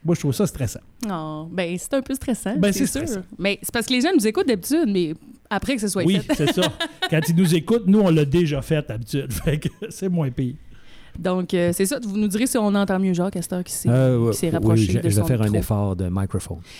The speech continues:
Speaker 2: Mais, euh, euh, avant qu'on passe à ta chronique,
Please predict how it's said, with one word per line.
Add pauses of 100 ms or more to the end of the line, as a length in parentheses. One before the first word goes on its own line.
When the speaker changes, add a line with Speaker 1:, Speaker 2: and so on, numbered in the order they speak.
(240)
Speaker 2:
Mais,
euh, (160)
euh,
avant
qu'on
passe
à
ta
chronique,